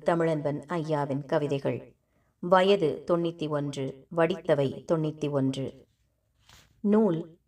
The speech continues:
தோணி வருகிறது, ஆயிரத்தி தொள்ளாயிரத்தி எழுபத்தி மூன்று. பதிவு முப்பது.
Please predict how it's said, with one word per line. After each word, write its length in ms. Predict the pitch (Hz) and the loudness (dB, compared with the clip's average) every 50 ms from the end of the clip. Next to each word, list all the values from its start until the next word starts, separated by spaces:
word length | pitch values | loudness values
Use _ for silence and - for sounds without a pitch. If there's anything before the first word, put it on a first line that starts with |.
| _ _ | _ _
தோணி 340 | - 214 214 226 233 233 220 | 4 4 6 6 4 4 4
வருகிறது, 760 | 180 165 160 165 160 165 156 147 135 139 135 - - - - _ | 4 4 4 4 4 2 2 2 2 0 -2 -4 -6 -10 -10 _
ஆயிரத்தி 460 | - 190 202 214 214 196 208 208 170 | 0 2 4 4 4 4 2 0 -4
தொள்ளாயிரத்தி 680 | 160 - 160 151 156 160 156 156 147 143 147 - 143 139 135 139 139 | -2 0 0 0 2 0 0 0 -2 -4 -4 -6 -6 -6 -6 -4 -4
எழுபத்தி 640 | 165 165 185 175 180 165 - - 160 135 - - | -2 -2 -2 -2 -2 -4 -4 -6 -8 -8 -8 -8
மூன்று. 680 | - - 160 160 156 151 147 135 - 143 123 - - - _ _ _ _ _ _ _ _ _ _ _ _ _ _ _ _ | -8 -4 -2 -2 -2 -2 -2 -4 -6 -8 -10 -10 -16 -20 _ _ _ _ _ _ _ _ _ _ _ _ _ _ _ _
பதிவு 600 | - 208 196 175 180 180 160 143 135 139 139 139 - | 4 4 4 4 4 0 -2 -2 -4 -6 -8 -14 -14
முப்பது. 760 | - 170 165 156 156 160 156 147 139 - 139 139 - - - | -8 -6 -6 -6 -4 -4 -4 -4 -2 -2 -6 -6 -8 -12 -20